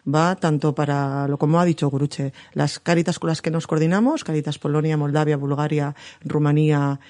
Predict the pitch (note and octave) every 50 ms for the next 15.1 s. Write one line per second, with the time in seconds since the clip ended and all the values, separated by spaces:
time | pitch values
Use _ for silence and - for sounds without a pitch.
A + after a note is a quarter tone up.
0 | - - _ - - D#3+ D#3+ D3+ D3+ D3+ D3 C#3+ C#3+ C#3+ C3+ - C#3+ C#3 C#3+ E3
1 | G3 A#3 C#4 C#4+ C4+ - - - - _ _ - - E3+ E3+ F#3+ A#3 A#3 - -
2 | - D3 C#3+ C#3+ C#3+ C#3+ C#3+ C#3 D3 C#3+ - D#3 C#3+ C#3 D3 D3+ E3 D#3+ C#3 E3
3 | D#3+ D3+ D#3 D3+ D3+ D#3 D#3+ D#3 - - F3+ F#3 G3+ A#3 B3+ - E3 D#3 E3 E3
4 | D#3 - - D#3 D#3+ E3+ - E3 D3+ - D3 C#3+ D3 D3 C#3+ - - - - _
5 | - - - A3 B3 - - _ - - - - - - - - - D#3 D#3+ D3+
6 | E3 E3 D3 - D#3 D3 - - - - E3+ E3 D#3 D#3 D#3 D#3 D#3 D#3 D3+ D3+
7 | D3+ D3+ D3+ D3 D3+ D3 D3+ D#3+ D#3 D3+ - E3 D#3 D#3 D3+ D3+ D3+ D3+ D3+ D3
8 | D3 D3 D3 D#3+ E3 D#3 F#3+ A3 A3 F3+ D#3 C#3+ C#3 - _ _ _ - D#3 D3
9 | E3 D3+ E3+ E3 D#3 G3 G3+ G3 F3+ - D#3 D3 D3+ D#3 D#3 C#3 F3 F3 F3+ F3+
10 | E3+ E3+ E3 D3+ D#3 D#3 C#3+ - - F#3 F#3+ D#3 D#3 D3 C#3+ - - - - -
11 | - _ - - D#3 E3+ E3 E3 F3+ F#3 F#3+ F3+ F3 E3+ F3 E3 E3 E3 E3 E3+
12 | F#3 F#3 F3 D#3 - F3+ D3+ E3+ E3 F3 E3+ E3+ E3 F3+ E3+ - A3 G3+ F#3 -
13 | - - D#3+ D#3+ D#3 D#3 E3 F3+ E3+ - D3+ C#3+ C#3+ D#3 D3+ C#3+ C#3+ C#3 C#3 E3
14 | F#3+ - - D3+ D3 D3 C#3+ D3 C#3+ - E3+ E3 D#3+ D#3 D3+ D3+ D3+ D3 C#3+ D3
15 | C#3+